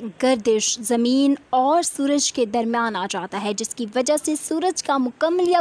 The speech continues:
कुछ हिस्सा दिखाई नहीं देता। इस सूरत में चाँद का साया ज़मीन पर पड़ता है। चूँकि ज़मीन से सूरज का फासला ज़मीन के चाँद के फासले से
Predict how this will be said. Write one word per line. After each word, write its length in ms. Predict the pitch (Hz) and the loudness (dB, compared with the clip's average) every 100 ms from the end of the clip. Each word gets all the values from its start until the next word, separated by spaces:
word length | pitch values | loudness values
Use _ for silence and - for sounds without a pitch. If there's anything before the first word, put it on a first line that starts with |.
| 339 | 0
कुछ 220 | 392 - | -4 -2
हिस्सा 320 | 302 - 277 269 | -6 -2 0 0
दिखाई 540 | 220 247 254 233 254 | -2 -4 -2 0 2
नहीं 400 | 262 262 254 247 | 2 2 2 0
देता। 360 | 196 - 170 - - - - - - - | -2 -10 -12 -12 -16 -18 -16 -18 -10 -6
इस 180 | 392 - | -4 0
सूरत 320 | 381 415 - | 0 0 2
में 140 | 370 339 | 0 0
चाँद 600 | - 320 294 339 381 302 | 0 2 4 4 2 0
का 360 | 294 262 262 - - - - | 0 2 2 -4 -16 -16 -10
साया 500 | - 302 294 320 320 | 0 2 4 4 2
ज़मीन 480 | - 262 247 302 311 | 0 0 2 2 2
पर 180 | 285 | 0
पड़ता 320 | 254 240 - 254 | 0 -4 -2 0
है। 200 | 262 262 | 0 0
चूँकि 360 | 269 247 277 | -4 -2 -2
ज़मीन 480 | 240 269 247 262 311 | 0 0 0 2 0
से 220 | - 285 | -2 -4
सूरज 400 | 262 285 294 311 | -4 -2 -2 -2
का 140 | - 277 | -2 -2
फासला 540 | - 233 - 269 269 | 0 0 0 0 0
ज़मीन 480 | 247 - 247 254 285 | 0 -2 0 0 0
के 160 | 285 262 | 0 -2
चाँद 440 | - 277 262 302 | -2 0 2 0
के 120 | - | -2
फासले 540 | 277 - 254 - 277 269 | -6 -2 -2 0 -2 -2
से 200 | - | -2